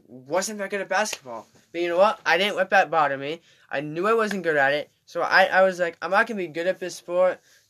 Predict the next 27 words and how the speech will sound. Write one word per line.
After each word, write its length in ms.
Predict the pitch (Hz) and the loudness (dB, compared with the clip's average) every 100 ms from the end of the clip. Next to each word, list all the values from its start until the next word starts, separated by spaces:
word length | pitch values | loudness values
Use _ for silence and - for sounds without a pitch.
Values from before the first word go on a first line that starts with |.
| _ | _
but 140 | 160 | 0
I 100 | 135 | 2
wanna 320 | 170 170 165 139 143 | 2 2 -2 -4 -14
continue 340 | 160 175 165 | -12 -8 -8
to 100 | 151 | -6
watch 340 | 143 156 165 - | 0 2 2 -2
this 180 | 147 | -12
sport 320 | - 147 147 - | -8 -2 -2 -2
'cause 100 | 151 | -6
I 100 | 147 | -6
know, 500 | 151 156 156 151 143 | -6 -4 -2 -2 -2
I 100 | 160 | -6
know 240 | 165 180 | -2 -2
that 100 | 180 | 2
I 100 | 165 | 0
can 140 | 160 156 | -2 -10
be 80 | |
better 300 | 156 156 151 | -8 -4 -2
watching 480 | 143 139 160 170 156 | -4 0 0 0 -6
it 220 | 143 131 - _ _ _ | -8 -8 -12 _ _ _
than 120 | 147 | -4
I 100 | 139 | -4
can 340 | 135 156 151 143 | -4 -6 -4 -4
actually 440 | 139 - 135 127 _ _ _ _ _ | -6 -8 -12 -14 _ _ _ _ _
playing 360 | 214 214 147 | 2 2 0
it." 180 | 107 104 _ _ _ | -8 -16 _ _ _
So 560 | - - 180 180 175 | -18 -2 2 4 2